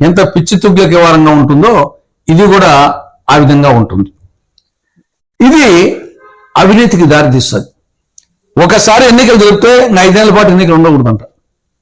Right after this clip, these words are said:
అంటే ప్రభుత్వానికి అంకుశం ఉండదు. ప్రభుత్వం మీద కూడా ఐదేళ్ల పాటు వచ్చేసి నాలుగేళ్ల పాటు విచ్చలవిడిగా అవినీతిగా సంపాదించి ఆ రాష్ట్ర ప్రభుత్వం కానీ కేంద్ర ప్రభుత్వం కానీ ఐదో సంవత్సరం చూస్తాంలే అని చెప్పేసి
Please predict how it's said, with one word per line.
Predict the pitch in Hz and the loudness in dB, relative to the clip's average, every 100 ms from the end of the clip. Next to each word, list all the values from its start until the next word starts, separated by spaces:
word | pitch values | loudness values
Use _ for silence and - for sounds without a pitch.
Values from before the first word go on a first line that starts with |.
| _ _ _ - | _ _ _ -4
అంటే | 320 | -2
ప్రభుత్వానికి | 330 208 233 285 - 269 240 196 214 214 - - _ 151 | 0 0 2 0 0 0 0 0 0 0 -4 -12 _ -4
అంకుశం | 202 254 - 190 | -2 -2 0 0
ఉండదు. | 175 131 - - _ - | 0 -2 -8 -20 _ -2
ప్రభుత్వం | 180 214 226 202 | 0 0 0 0
మీద | 185 | 2
కూడా | 196 202 202 | 2 2 2
ఐదేళ్ల | 190 226 240 240 | 0 0 0 2
పాటు | 226 | 0
వచ్చేసి | 202 214 - 226 175 190 _ _ 156 | 0 -2 0 0 0 -2 _ _ -2
నాలుగేళ్ల | 175 180 202 208 | 0 0 0 0
పాటు | 196 185 | 0 0
విచ్చలవిడిగా | 165 165 - 226 214 196 196 | 0 -2 -2 0 2 2 2
అవినీతిగా | 170 190 180 180 | 2 0 0 -2
సంపాదించి | 170 156 170 170 143 214 160 156 _ _ _ - | 0 0 0 0 0 0 0 -2 _ _ _ -4
ఆ | |
రాష్ట్ర | 147 175 226 190 | 0 0 0 0
ప్రభుత్వం | 208 202 | 0 0
కానీ | 202 233 | 0 0
కేంద్ర | 196 214 | 0 0
ప్రభుత్వం | 190 196 180 165 | 2 0 0 0
కానీ | 160 143 - _ _ 131 | 0 -2 -6 _ _ -2
ఐదో | 175 196 | 0 0
సంవత్సరం | 190 - 175 160 | 0 0 0 0
చూస్తాంలే | 165 165 160 156 | 0 0 0 2
అని | 147 143 | 2 2
చెప్పేసి | 123 151 139 175 135 147 | 0 -2 -2 0 0 -2